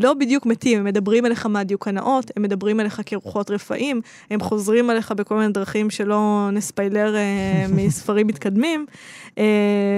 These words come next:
Speaker 1: ואני חושבת שזה אחד מהרגעים שהיא העניקה להארי גאולה קטנה בספר נטול הגאולה הזה.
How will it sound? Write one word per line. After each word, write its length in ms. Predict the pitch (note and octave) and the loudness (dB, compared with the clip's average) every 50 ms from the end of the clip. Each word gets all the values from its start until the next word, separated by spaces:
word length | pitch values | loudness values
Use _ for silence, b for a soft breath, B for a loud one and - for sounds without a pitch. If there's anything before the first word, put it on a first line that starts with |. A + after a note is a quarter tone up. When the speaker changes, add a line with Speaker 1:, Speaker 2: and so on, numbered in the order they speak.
| G3+ G3+ G3 | 2 0 0
Speaker 1:
ואני 380 | F#3 F#3+ G#3 G3+ G3+ G3 G3 G3+ | 0 0 0 2 2 0 0 -2
חושבת 440 | - - - - G#3+ A#3+ D4+ E4 - | -4 -4 -4 -2 0 0 0 0 0
שזה 320 | - D#4 C4+ - C#4+ C#4 B3+ A3+ - _ - - - | 0 -2 0 2 0 0 0 -2 -6 _ -14 -10 -10
אחד 320 | A3 - - - A3+ B3+ C4 D4 | -10 -10 -4 -2 0 0 0 -2
מהרגעים 1080 | D#4+ D#4 C#4+ C#4 C4 B3 A#3 A3 G#3 G3+ G3 G3 F#3+ G#3 A3+ G3+ G#3 G3 G#3+ A#3+ C4+ C#4+ | -2 -2 0 0 0 0 0 0 0 0 0 0 0 0 0 0 0 0 2 0 0 -2
שהיא 280 | C4+ - D4 C4+ A#3+ G#3 | -2 -2 0 2 2 2
העניקה 440 | G3 G3 G3 G#3+ A#3+ A#3 - C#4 | 2 2 2 2 0 2 0 0
להארי 520 | B3+ A3 G#3 G3 A3 A3 A#3+ B3+ C4+ B3+ A#3 | 2 2 0 2 0 0 0 0 0 0 0
גאולה 440 | G#3+ G3 A3 G3+ G3 G#3 G#3+ G#3+ A#3 | 0 2 2 4 4 4 4 2 0
קטנה 400 | - - - A#3 A#3 A#3+ B3+ B3 | -2 -2 -2 0 2 2 2 2
בספר 420 | G#3 G3+ - - A#3+ - C#4 B3+ | 0 -2 0 -2 0 0 2 0
נטול 400 | A3+ G3+ - - - B3+ C#4+ D#4 | 0 -2 -2 -2 0 2 4 4
הגאולה 500 | D4 B3+ A3 G#3+ G3 F#3+ F#3+ G#3 A3 A3 | 2 2 4 2 4 4 4 2 2 2
הזה. 220 | G3+ F#3 F3 - | 0 -2 -6 -8